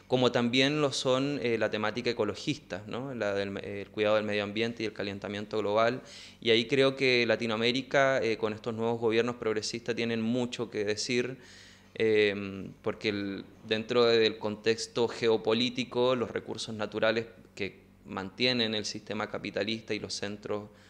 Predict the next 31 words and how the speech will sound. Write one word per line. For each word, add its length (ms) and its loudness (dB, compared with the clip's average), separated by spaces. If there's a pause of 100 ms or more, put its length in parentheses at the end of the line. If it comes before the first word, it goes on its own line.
(280)
eh, 380 -2
de 120 0
desarrollo 760 0 (380)
están 320 2
en 100 0
Latinoamérica, 880 -2 (420)
y 100 -4
en 60 -2
ese 160 -4
sentido, 920 0
eh, 580 0
hay, 880 -6 (120)
las 180 -8
centroizquierdas 640 -4
tienen 340 -2
que 120 0
decir 300 0
mucho 360 -4
sobre 440 -2
los 140 -6
nuevos 280 -4
sistemas 440 -10
productivos 800 -2
con, 420 -6
eh, 380 -10 (440)
el 140 -6
cuidado 480 2
del 100 0
medio 240 -4
ambiente, 480 -6
¿no? 100 -14